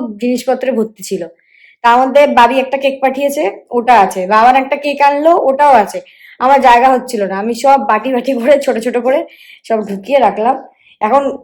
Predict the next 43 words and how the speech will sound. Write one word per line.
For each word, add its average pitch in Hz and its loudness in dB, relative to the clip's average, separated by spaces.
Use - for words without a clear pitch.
রাত্রিবেলা 285 2
যেগুলো 294 0
খাবো, 277 0
তারপর 247 2
বিঙ্গোর 269 2
খাবার, 262 2
ওগুলো 262 0
সব 285 -2
ফ্রিজ 285 -4
থেকে 294 2
বের 269 4
করেছি 277 0
বলে 294 2
ফাঁকা 269 2
হয়েছে। 190 0
তারপর 214 2
আবার 262 2
কোথায় 254 2
ঢোকাবো 214 2
আমি 214 2
জানি 185 0
না। 180 -10
আজকে 240 -4
কি 349 0
তুই 359 0
তো 370 -4
সব 320 -4
চিকেন 349 -4
গুলো 381 -2
খেয়ে 330 0
নিবি? 466 2
তাহলে 285 0
ঢোকাতে 311 0
হবে 311 0
না 285 0
আমাকে 254 -2
ফ্রিজে। 185 -10
হ্যাঁ 381 -4
বল, 294 -2
ওটা 294 -2
হলে 262 0
তো 403 0
একদম 302 2